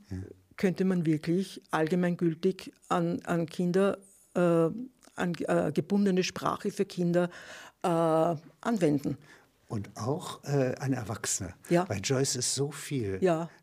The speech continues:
Speaker 1: äh, äh, fast kindlich
Speaker 2: Ja.
Speaker 1: gesagt.
Speaker 2: Ja.
Speaker 1: Nicht? Die Anfänge, die Ursprünge,
Speaker 2: Ja.
Speaker 1: sagt Marx,
Speaker 2: Ja.
Speaker 1: ja, äh, des Griechischen, ja,
Speaker 2: Ja.
Speaker 1: die rühren uns jetzt noch an.
Speaker 2: Richtig.
Speaker 1: Ja?
Speaker 2: Ja.
Speaker 1: Weil das eine kindliche Phase der Menschheit war.
Speaker 2: Ja.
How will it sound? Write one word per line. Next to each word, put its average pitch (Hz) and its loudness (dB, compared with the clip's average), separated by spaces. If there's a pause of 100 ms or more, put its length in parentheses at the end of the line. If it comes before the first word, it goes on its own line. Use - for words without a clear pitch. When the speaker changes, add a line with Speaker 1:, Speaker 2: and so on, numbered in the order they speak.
Speaker 1:
äh, 113 -2 (340)
äh, 117 0 (100)
fast - -4
kindlich - -6
Speaker 2:
Ja. 180 6
Speaker 1:
gesagt. - -4
Speaker 2:
Ja. 180 4 (340)
Speaker 1:
Nicht? 139 -4
Die - -6
Anfänge, 123 0 (140)
die 117 -2
Ursprünge, 117 0
Speaker 2:
Ja. 156 -2
Speaker 1:
sagt - -6
Marx, 104 0
Speaker 2:
Ja. 165 2
Speaker 1:
ja, 123 0 (360)
äh, 117 2 (420)
des - -4
Griechischen, 135 -2 (300)
ja, 104 -2
Speaker 2:
Ja. 160 0
Speaker 1:
die 120 -2
rühren 156 2
uns 143 0
jetzt 151 2
noch 147 -2
an. 117 -2
Speaker 2:
Richtig. - -4
Speaker 1:
Ja? 110 -4 (100)
Speaker 2:
Ja. 170 -8 (340)
Speaker 1:
Weil 120 0
das 123 -2
eine 127 2
kindliche 175 0
Phase 120 2
der 117 4
Menschheit 110 0
war. - -2
Speaker 2:
Ja. 170 2